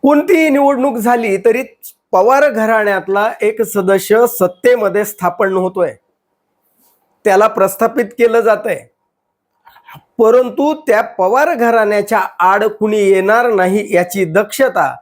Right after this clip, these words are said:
काका पुतणे मिळून घेतायत असं दिसतंय.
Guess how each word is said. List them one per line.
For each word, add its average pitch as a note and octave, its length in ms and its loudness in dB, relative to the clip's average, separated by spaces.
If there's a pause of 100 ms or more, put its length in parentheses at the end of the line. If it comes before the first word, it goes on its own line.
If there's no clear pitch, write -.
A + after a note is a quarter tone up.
(220)
काका G3 280 0
पुतणे G3+ 400 -2
मिळून G3 360 2
घेतायत F#3+ 380 -4
असं F3+ 300 -2
दिसतंय. D3+ 380 -10